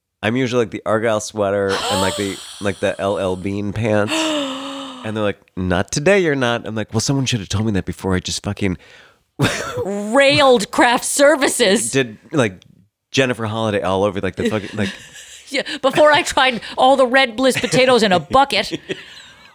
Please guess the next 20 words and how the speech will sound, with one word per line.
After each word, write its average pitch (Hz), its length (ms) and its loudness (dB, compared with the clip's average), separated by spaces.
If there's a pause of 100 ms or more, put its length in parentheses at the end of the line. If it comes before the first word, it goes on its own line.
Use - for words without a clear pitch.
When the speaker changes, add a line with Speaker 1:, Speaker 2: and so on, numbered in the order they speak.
(260)
Speaker 2:
What? 285 640 2 (520)
Speaker 1:
I 123 120 2
mean, 131 500 -2 (260)
ok-, 120 260 2 (300)
okay, 147 300 2
great. 156 380 -2
So - 140 -2
then 110 260 2
I 107 120 -2
am 107 140 0
f-, - 540 -18
like, 101 380 0
I'm 107 100 0
like, 113 140 2
"I'll 107 140 2
be 101 120 -2
right 127 220 0
out." 165 380 2
And 104 160 -2
I 98 300 -2